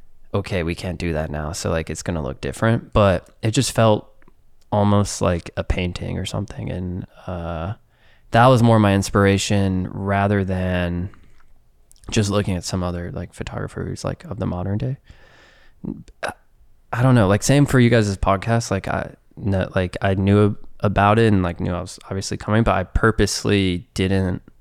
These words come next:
look at it just because, like, I don't always like to have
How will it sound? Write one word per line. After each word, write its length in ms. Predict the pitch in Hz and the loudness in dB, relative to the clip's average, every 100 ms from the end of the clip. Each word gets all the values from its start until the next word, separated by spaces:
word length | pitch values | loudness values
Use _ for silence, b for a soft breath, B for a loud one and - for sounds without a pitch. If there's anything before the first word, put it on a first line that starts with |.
| b b b b 180 | b b b b -8
look 320 | 87 90 - | -2 0 2
at 220 | 117 135 | 2 4
it 220 | 151 151 _ _ _ _ | 2 0 _ _ _ _
just 300 | - 107 - | 0 2 2
because, 420 | 110 107 95 - | 0 2 -2 -2
like, 460 | 90 78 - - - - - _ _ - | -6 -8 -12 -20 -20 -20 -20 _ _ -6
I 100 | 110 | 2
don't 260 | 110 117 107 | 4 4 2
always 400 | - 101 98 90 | 0 2 2 0
like 220 | 87 90 | -2 -2
to 120 | - | -4
have 680 | 87 95 90 92 90 - - | -4 -4 -4 -4 -6 -10 -20